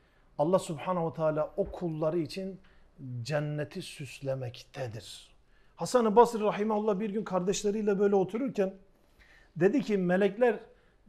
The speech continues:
cennette Adem oğlu için çalışırlar. Melekler, meleklerden bazıları vardır ki Adem oğlunun hizmetkarıdırlar. Fidanlar dikerler, binalar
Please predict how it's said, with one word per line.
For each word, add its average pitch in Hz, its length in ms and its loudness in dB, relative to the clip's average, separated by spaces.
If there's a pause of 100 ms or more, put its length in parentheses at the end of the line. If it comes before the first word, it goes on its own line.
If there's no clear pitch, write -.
(140)
cennette 202 580 4
Adem 190 480 4
oğlu 208 240 -2
için 190 240 -8
çalışırlar. 170 920 -2 (1300)
Melekler, 160 520 6 (220)
meleklerden 165 720 0
bazıları 175 600 4
vardır 165 360 2
ki 240 260 -6 (560)
Adem 170 600 4
oğlunun 190 480 0
hizmetkarıdırlar. 175 1400 0 (500)
Fidanlar 214 720 2
dikerler, 220 640 8 (380)
binalar 185 840 6